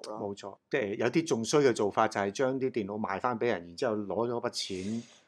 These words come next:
Speaker 1: 嗯。
Speaker 2: 跟住可以去做其他嘢咯。
Speaker 1: <laughs>
Speaker 2: 錢搵錢，OK。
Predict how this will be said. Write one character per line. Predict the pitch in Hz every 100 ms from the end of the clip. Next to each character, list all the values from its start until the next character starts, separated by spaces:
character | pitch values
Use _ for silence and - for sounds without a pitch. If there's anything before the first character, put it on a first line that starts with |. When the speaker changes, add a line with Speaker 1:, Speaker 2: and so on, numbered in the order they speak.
| _ _ _ _
Speaker 1:
嗯。 | 208 202 175 156
Speaker 2:
跟 | 156 143
住 | 123
可 | 123
以 | 123
去 | 127 107 104
做 | 101
其 | -
他 | 87 113
嘢 | 104 95
咯。 | 104 _ - -
Speaker 1:
<laughs> | 202 254 226 247 247 262 262 285 - - -
Speaker 2:
錢 | - 131 156
搵 | 135 139
錢， | 135 113 -
OK。 | 127 131 120 247